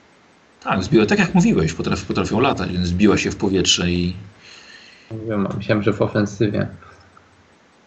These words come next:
Speaker 2: Ostatnio w jakimś cudem potrafiła kontrolować jakąś dotkniętą chaosem bestię, więc może chce sprowadzić coś lub kogoś.
Speaker 1: Wiesz, nie, nie, brz-,
Speaker 2: Do
Speaker 1: nie
Speaker 2: pomocy.
Speaker 1: brzmia-, nie brzmiała na zbyt zadowoloną. Ten okrzyk raczej był okrzykiem wściekłości.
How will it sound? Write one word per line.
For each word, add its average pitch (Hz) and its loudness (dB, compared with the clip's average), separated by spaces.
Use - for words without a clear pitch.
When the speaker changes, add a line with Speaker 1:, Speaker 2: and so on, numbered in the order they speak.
Speaker 2:
Ostatnio 127 4
w - 2
jakimś 117 2
cudem 113 2
potrafiła - 2
kontrolować 113 0
jakąś 107 -2
dotkniętą 110 0
chaosem 107 2
bestię, 113 2
więc - -12
może 113 -4
chce 120 0
sprowadzić 113 2
coś 107 -4
lub - -12
kogoś. 104 0
Speaker 1:
Wiesz, 101 0
nie, 107 -2
nie, 120 2
brz-, 110 0
Speaker 2:
Do 120 -6
Speaker 1:
nie 120 2
Speaker 2:
pomocy. 113 0
Speaker 1:
brzmia-, 131 2
nie 127 0
brzmiała 120 -2
na 95 -2
zbyt 98 -4
zadowoloną. 101 0
Ten 92 -2
okrzyk 98 -2
raczej 90 0
był 87 4
okrzykiem 85 0
wściekłości. - -2